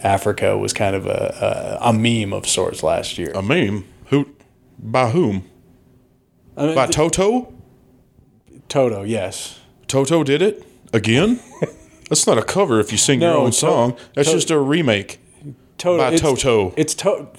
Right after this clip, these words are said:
Speaker 1: Co-, it's not Toby Keith, right?
Speaker 2: No.
Speaker 1: What
Speaker 2: But
Speaker 1: is
Speaker 2: if
Speaker 1: it?
Speaker 2: my name was Toto, I would say Toto.
Speaker 1: No, it-, it's like the,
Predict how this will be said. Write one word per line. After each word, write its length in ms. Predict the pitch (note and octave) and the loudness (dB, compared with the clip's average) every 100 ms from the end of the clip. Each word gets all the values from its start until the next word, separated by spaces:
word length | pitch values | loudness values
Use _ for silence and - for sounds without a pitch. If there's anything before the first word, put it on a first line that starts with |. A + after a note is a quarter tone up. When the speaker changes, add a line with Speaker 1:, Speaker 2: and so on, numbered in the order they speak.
| - | -12
Speaker 1:
Co-, 220 | - E3+ - - - - _ | -6 -4 -6 -18 -20 -20 _
it's 200 | - D3+ | -8 -2
not 200 | B3 G#3+ | 0 -2
Toby 520 | - F#3+ B2 F3+ E3+ D3 | 0 0 2 4 4 2
Keith, 360 | - E3+ - | 2 0 0
right? 400 | G#2+ A2+ F3+ D#3+ - _ - | -2 0 0 -2 -18 _ -4
Speaker 2:
No. 420 | F3 F3 G2+ F2+ - _ _ _ _ _ _ | 0 2 2 -2 -14 _ _ _ _ _ _
Speaker 1:
What 100 | B2+ | -2
Speaker 2:
But 100 | D3+ | 2
Speaker 1:
is 100 | D3+ | 2
Speaker 2:
if 60 | D3 | 2
Speaker 1:
it? 40 | |
Speaker 2:
my 80 | D#3 | 2
name 200 | D3+ E3+ | 2 2
was 200 | C#3+ B2+ | 2 0
Toto, 640 | - - F3+ F3+ A#2+ C3 C3+ | -4 -2 0 2 2 2 2
I 120 | A#2+ | 2
would 200 | D#3 D3 | 2 0
say 240 | - A#2 C#3 | 0 2 2
Toto. 560 | - E3+ D#3+ G#2+ F2 | 2 0 4 2 2
Speaker 1:
No, 140 | C#3+ C3+ | -2 -6
it-, 100 | D3+ D3 | -6 -4
it's 220 | D3 - | -4 0
like 240 | D#3+ E3+ | 0 0
the, 120 | - | 0